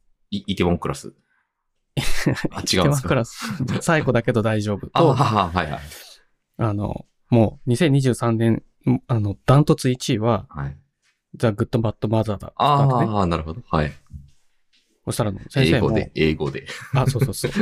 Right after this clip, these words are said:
Speaker 1: <laughs> はい。
Speaker 2: あ、え、英語で言わないと伝わらないからさ。
Speaker 1: あ、そうです。はいはいはい。
Speaker 2: え、良くも悪くも、だって母親って言っても伝わらないじゃん。
Speaker 1: うん、うん、う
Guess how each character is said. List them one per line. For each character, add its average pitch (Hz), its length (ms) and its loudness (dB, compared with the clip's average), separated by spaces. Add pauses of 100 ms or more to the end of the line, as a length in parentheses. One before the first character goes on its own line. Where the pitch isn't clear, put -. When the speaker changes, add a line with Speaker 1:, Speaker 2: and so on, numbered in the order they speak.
(120)
Speaker 1:
<laughs> - 220 2
は 85 160 0
い。 - 200 -12
Speaker 2:
あ、 - 80 2
え、 127 260 2
英 160 100 4
語 156 80 2
で 151 80 4
言 147 60 6
わ 147 80 6
な 139 60 8
い 127 60 4
と 127 80 6
伝 - 140 -2
わ 107 240 6
ら - 0 -
な 131 60 6
い - 20 4
か - 0 -
ら - 0 -
さ。 - 60 6
Speaker 1:
あ、 101 40 6
そ 80 60 0
う - 20 -8
で 92 80 0
す。 - 120 -6
は 92 60 2
い 87 40 2
は - 60 -2
い - 40 -12
は - 60 -14
い。 - 40 -18 (500)
Speaker 2:
え、 - 180 4
良 165 180 4
く - 100 0
も 117 160 4 (120)
悪 120 200 4
く 110 100 -8
も、 104 120 -4
だ 135 120 2
っ 139 60 -10
て 110 120 0
母 117 300 0
親 113 180 2
っ - 40 -2
て - 80 -20
言 113 80 -4
っ - 20 -20
て 110 60 0
も - 100 -8
伝 - 260 2
わ 147 80 -2
ら 135 80 -2
な 151 80 0
い 135 40 -4
じ - 160 -2
ゃ 120 40 -2
ん。 - 140 -6
Speaker 1:
う 104 80 2
ん、 101 40 6
う 98 40 4
ん、 95 60 4
う 85 200 0